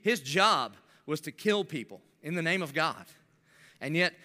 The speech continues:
Jesus didn't think he was too far gone. He came after him and he saved him on his way to kill people at church. All right, there's one. Or another one, um, we could look at James. James is the brother of Jesus.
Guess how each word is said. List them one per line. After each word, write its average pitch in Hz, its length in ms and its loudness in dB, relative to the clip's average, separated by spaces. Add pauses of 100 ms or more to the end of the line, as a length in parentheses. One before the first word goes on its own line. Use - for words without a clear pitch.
(200)
Jesus 185 280 -2
didn't 185 220 0
think 180 140 0
he 208 100 2
was 233 120 -4
too 160 120 0
far 139 280 -2
gone. 143 280 -4
He 160 80 -2
came 175 380 -4
after 156 340 0
him 143 260 -6
and 147 100 -6
he 135 100 -6
saved 196 480 -2
him 135 260 -4
on 196 240 -2
his 185 240 -2
way 156 420 0 (240)
to 175 80 -2
kill 208 200 2
people 160 280 -2
at 156 100 -4
church. - 360 -6 (640)
All 113 60 -8
right, 160 180 -2
there's 185 200 4
one. 151 340 -4 (500)
Or 220 360 4 (280)
another 185 340 4
one, 262 240 0 (240)
um, 165 400 0 (320)
we 202 140 0
could 208 100 -4
look 202 180 0
at 160 140 0
James. 185 600 0 (960)
James 202 360 4
is 202 120 -6
the 175 100 -4
brother 196 480 -2
of 165 120 -4
Jesus. 135 640 -8